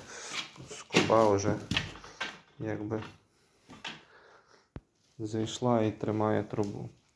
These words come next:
Так, повторюсь, це Кермі, бачите, як вона загибається, отлично,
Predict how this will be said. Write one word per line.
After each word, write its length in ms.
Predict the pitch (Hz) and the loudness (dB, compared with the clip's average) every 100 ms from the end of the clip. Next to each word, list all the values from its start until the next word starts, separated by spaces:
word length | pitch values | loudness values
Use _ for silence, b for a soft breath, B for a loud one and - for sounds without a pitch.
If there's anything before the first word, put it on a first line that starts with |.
| B B B B B B B - | B B B B B B B 2
Так, 360 | 117 104 107 | 4 4 2
повторюсь, 480 | 123 117 - 147 135 - | -6 -4 0 2 2 2
це 80 | |
Кермі, 400 | 135 - 160 139 | 2 4 4 4
бачите, 480 | 120 120 127 - 113 110 B B B B | 4 4 4 2 -2 -2 B B B B
як 260 | 113 107 - | -2 -2 -2
вона 240 | 107 107 | -2 0
загибається, 800 | 110 113 113 135 156 135 131 127 | 0 0 4 4 4 2 0 -4
отлично, 800 | 120 - 117 120 - - 151 | -4 -2 -2 -2 -4 -6 -4